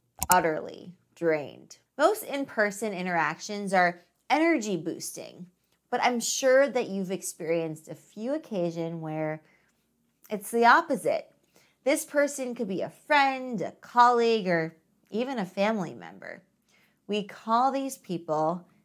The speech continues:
energy vampires.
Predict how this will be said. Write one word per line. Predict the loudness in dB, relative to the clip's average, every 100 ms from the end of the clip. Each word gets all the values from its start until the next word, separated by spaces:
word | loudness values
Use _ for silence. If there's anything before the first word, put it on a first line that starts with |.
| _ _
energy | 4 6 6 4 0 0 0 -4 -10 _
vampires. | -10 2 4 4 2 2 2 4 0 -6 -12 -16